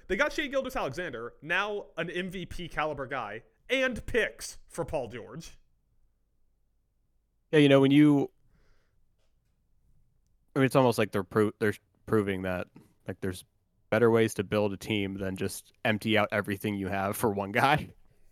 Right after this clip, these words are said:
Speaker 2: Uh, but
Speaker 1: It's
Speaker 2: at first, when you
Speaker 1: Timberwolves. How dare you?
Speaker 2: <laughs> Did it a year later, and I don't know if he's, all right.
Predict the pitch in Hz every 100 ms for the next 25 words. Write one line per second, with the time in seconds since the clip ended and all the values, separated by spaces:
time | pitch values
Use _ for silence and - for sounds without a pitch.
0 | - _ _ _ _ - 110 104 101 -
1 | - - _ _ - 135 120 - _ _
2 | _ - - 127 175 208 - 170 151 107
3 | - 120 - 98 92 _ _ _ _ _
4 | - - - 143 - _ _ _ _ _
5 | _ _ _ _ _ _ _ - 370 370
6 | 359 - 339 - - - 277 269 254 208
7 | 202 196 185 180 180 175 147 131 147 165
8 | 156 143 160 156 143 139 - 160 135 -